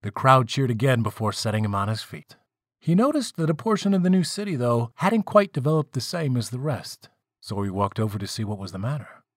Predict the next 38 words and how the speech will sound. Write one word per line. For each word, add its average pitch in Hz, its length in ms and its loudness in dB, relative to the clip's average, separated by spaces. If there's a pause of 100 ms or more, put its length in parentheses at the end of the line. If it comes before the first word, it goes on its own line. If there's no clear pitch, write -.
(300)
and 95 160 -6
that's 87 200 -12
when 87 120 -10
he 110 80 -6
saw - 280 -10
it. - 80 -14 (460)
Looking 110 260 0
around, 107 360 4
there 98 100 -4
were 101 220 0
a 101 40 0
number 165 320 2
of 151 140 -6
people 117 480 -2
who 123 120 0
didn't 143 420 2
look 123 320 -6
quite 120 340 -2
like 104 220 -6
the 107 100 -6
others. - 400 -12 (400)
Some 135 320 4
were 123 100 4
moving 117 380 2
slower 139 420 2
than 98 160 -4
others, 80 480 -10 (140)
limbs 131 880 0
not 131 280 0
quite 117 280 -2
in 101 120 -2
proportion. - 560 -8 (320)
Some 107 280 0
didn't 92 220 -4
have 95 180 -4
limbs 101 300 -2
at 107 80 0
all. - 380 -4